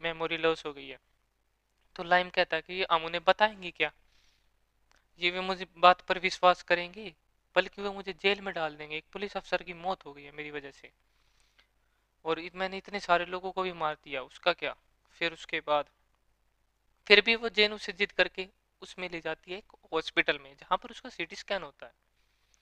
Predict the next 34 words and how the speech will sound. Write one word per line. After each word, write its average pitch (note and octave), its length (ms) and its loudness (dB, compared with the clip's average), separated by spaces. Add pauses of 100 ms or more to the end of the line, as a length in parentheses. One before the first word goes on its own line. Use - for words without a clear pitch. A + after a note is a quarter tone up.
(640)
और F3+ 80 -6
जब G3 200 6
वे A3 200 -2 (280)
scan G#3+ 300 8
उसका A3+ 240 0
पूरा G#3+ 280 2
हो G3+ 60 -10
जाता D#3+ 260 -4
है, F3+ 160 -2
वे G#3 120 6
एक G#3 140 -6 (260)
hall F3+ 220 0
में G#3 200 -14
जाकर F3 300 0
आपस F3 300 -2
में F#3 160 0
बात F3 180 8
कर F3 160 0
रहे D#3+ 100 -12
होते D3 180 -18
हैं, E3+ 100 -20
तभी G#3 180 8
वे E3+ 120 0
देखते E3 320 -6
हैं F#3 140 -12
पुलिस F#3 320 -2
वाले, D3+ 260 0 (220)
पुलिस F#3 240 4
वाले E3+ 220 4
वहाँ D3+ 260 -6
आ D#3 40 0
रहे D3+ 120 -4
होते C#3 240 -18
हैं। B2+ 100 -20